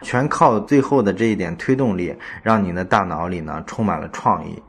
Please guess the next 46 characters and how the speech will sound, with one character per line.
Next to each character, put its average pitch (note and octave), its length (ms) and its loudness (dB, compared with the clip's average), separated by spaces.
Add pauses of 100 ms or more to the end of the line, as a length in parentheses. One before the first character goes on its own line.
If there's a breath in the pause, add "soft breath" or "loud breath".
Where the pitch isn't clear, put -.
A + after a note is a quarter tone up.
(200 soft breath)
我 - 80 -4
们 F3+ 100 4
很 C#3+ 140 2
多 C#3 140 4
时 D#3 100 -2
候 C#3 80 8
开 D3+ 240 2
会 D#3+ 220 4
也 E2+ 140 0
是 F#2 100 -6
这 F#2+ 160 -4
样 F2 240 -4
的， D#2+ 200 -8 (120)
一 D3 100 2
般 D#3+ 240 4
一 C#3 80 4
个 C#3 120 4
特 C#3+ 160 0
别 C#3+ 140 6
长 A2 240 -2
的 B2+ 80 0
会 B2+ 220 2
议 G2 220 2
啊， F2 160 0
一 G2 100 -6
开 B2 240 -2
始 F2 260 -6
都 G2+ 140 -4
没 A2 140 0
有 A2 100 4
重 A2+ 260 -2
点， E2 240 -8 (140)
大 B2+ 120 0
家 C#3 140 2
讨 - 240 -4
论 A#2 160 0
的 F#2+ 100 -2
东 G#2 200 -4
西 A2 160 -6
呢， D#2+ 300 -8
都 F#2+ 120 -8
非 G#2 180 -4
常 G2+ 160 -4
的 G2 100 -4
抽 A2+ 260 -6
象， A2 200 -2